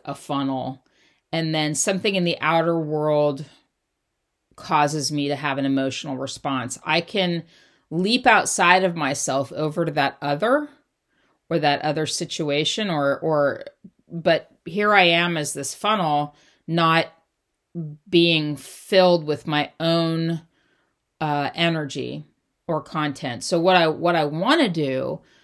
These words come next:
regardless of what's gonna happen on the outside, and, and we, we might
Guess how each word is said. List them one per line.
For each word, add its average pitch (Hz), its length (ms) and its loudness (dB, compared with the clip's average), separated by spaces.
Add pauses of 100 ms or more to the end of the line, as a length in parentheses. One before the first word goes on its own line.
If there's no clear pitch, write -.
(320)
regardless 262 540 4
of 202 80 -4
what's 185 180 2
gonna 180 180 0
happen 156 380 -2
on 147 100 -2
the 143 100 0
outside, 135 600 -2
and, - 360 -6
and 147 220 -6
we, 147 200 -8
we 160 200 -4
might 170 320 2